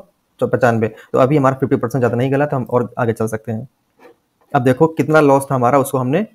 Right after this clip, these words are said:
कवर अप कर लिया। ठीक है, अब देखो दोनों लगभग इक्वल चल रहे हैं, तो कोई दिक्कत नहीं, चलने दो। अब देखो दो सौ बीस, दो सौ छः चल रहा है, ठीक है, चलने दो,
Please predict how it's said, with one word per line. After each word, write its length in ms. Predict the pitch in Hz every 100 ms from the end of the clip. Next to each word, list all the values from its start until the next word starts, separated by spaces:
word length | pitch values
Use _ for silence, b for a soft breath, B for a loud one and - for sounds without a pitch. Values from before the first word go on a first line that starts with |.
| _ _ -
कवर 180 | 123
अप 100 | 127 -
कर 80 |
लिया। 300 | 110 110 110 - _ _ -
ठीक 180 | 147
है, 160 | 165 147 B -
अब 100 | 120
देखो 180 | 117 120
दोनों 240 | 123 131
लगभग 260 | 117 123 123
इक्वल 240 | 117 123
चल 140 | 117 107
रहे 120 | 107
हैं, 80 | 104
तो 60 |
कोई 140 | 110 117
दिक्कत 240 | 117 127
नहीं, 100 | 131
चलने 240 | - 110
दो। 180 | 107 110 - _ _ _ _ _ _ _
अब 140 | 127
देखो 200 | 117 120
दो 180 | 117 127
सौ 140 | 127 127
बीस, 160 | 139
दो 140 | 123 110
सौ 100 | 120
छः 160 | -
चल 200 | 117 110
रहा 140 | 110 107
है, 100 | 123 _
ठीक 140 | 123
है, 60 | 120
चलने 260 | 113 113 110
दो, 160 | 110